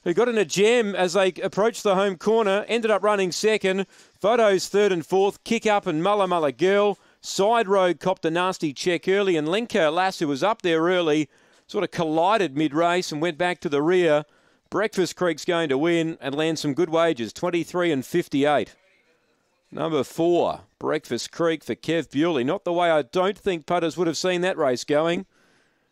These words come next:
She was headed off early after beginning tardy. She pushed up down the back, copped another check, and then there was all sorts of carnage, and she was able to rail through to third down the back straight, and then all of a sudden,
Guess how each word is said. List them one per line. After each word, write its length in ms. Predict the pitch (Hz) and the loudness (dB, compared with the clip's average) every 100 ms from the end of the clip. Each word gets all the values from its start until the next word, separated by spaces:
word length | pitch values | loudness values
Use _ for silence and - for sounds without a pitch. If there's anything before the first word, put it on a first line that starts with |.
| _ | _
She 160 | - | -8
was 220 | 131 123 127 | -4 -4 -2
headed 260 | 190 180 | -2 0
off 260 | 160 156 - | 0 0 0
early 320 | 180 175 151 | 0 2 2
after 260 | 143 139 131 | 0 -2 -6
beginning 380 | 135 165 156 | -2 -2 -2
tardy. 560 | 139 170 170 170 180 180 _ _ _ _ _ _ _ | -2 -2 0 2 0 -2 _ _ _ _ _ _ _
She 240 | - 123 | -10 -8
pushed 360 | 107 - 196 - | -6 -4 -4 0
up 180 | 185 - | -2 0
down 240 | 180 165 | 0 0
the 80 | 151 | -2
back, 280 | 143 156 - | -2 -2 -2
copped 220 | 156 - | -8 -4
another 340 | 135 151 185 | -2 0 0
check, 540 | 196 - 123 131 - - _ _ _ _ _ | -2 0 0 0 -4 -20 _ _ _ _ _
and 120 | - 135 | -8 -4
then 100 | 151 | 0
there 100 | 151 | 0
was 160 | 139 | 0
all 160 | 170 190 | 0 -2
sorts 320 | - 180 - | -2 -4 -2
of 120 | 139 | -8
carnage, 440 | - 156 160 180 143 | -2 0 0 -2 -2
and 100 | 135 | -6
she 140 | 180 | -2
was 160 | 160 147 | -2 0
able 160 | 147 | 0
to 60 | 135 | 0
rail 340 | 139 165 175 | 2 2 0
through 280 | - 185 170 | -2 -2 -2
to 80 | 135 | -2
third 380 | - 196 185 165 | -2 0 0 0
down 200 | 143 123 | 0 0
the 80 | 117 | 0
back 240 | 127 131 | 0 -2
straight, 300 | - 160 156 | -4 -2 -2
and 80 | 147 | -2
then 80 | 165 | -2
all 220 | 202 175 | 0 -2
of 80 | 120 | -4
a 40 | |
sudden, 480 | 117 160 160 117 | -4 0 0 -2